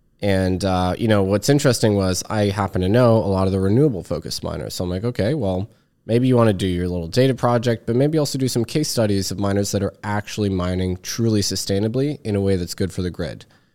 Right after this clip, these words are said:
So TeraWulf, for instance, I'm not affiliated with them, but they're a miner. They use nuclear power.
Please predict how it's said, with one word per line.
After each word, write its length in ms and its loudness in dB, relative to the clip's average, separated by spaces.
So 520 -2
TeraWulf, 460 0
for 220 -6
instance, 580 -10
I'm 100 -6
not 160 2
affiliated 420 2
with 120 -2
them, 180 -4
but 140 -6
they're 280 -2
a 140 -4
miner. 580 0
They 140 2
use 360 0
nuclear 480 0
power. 500 -2